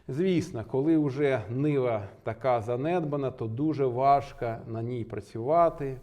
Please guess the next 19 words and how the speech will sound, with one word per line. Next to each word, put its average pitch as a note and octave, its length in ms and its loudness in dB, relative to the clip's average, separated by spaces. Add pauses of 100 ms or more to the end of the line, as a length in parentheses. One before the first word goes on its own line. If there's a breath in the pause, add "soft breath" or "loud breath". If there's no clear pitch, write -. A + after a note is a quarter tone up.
піднімати, B2 920 -2
отримувати G#2+ 720 -4
врожай. D3 760 0 (360 loud breath)
І, A#2+ 120 -4
звісно, C3 440 0
не B2 140 -2
буде C#3 360 2
таких C3 460 -6
успіхів, D3+ 520 -8
як A#2+ 280 -2
у A2+ 40 -8
того, C3+ 280 0
у B2+ 80 4
кого B2+ 260 0
весь B2 160 -2
час C3 280 -2
все - 160 -8
було A2+ 280 -6
добре. G2+ 420 -8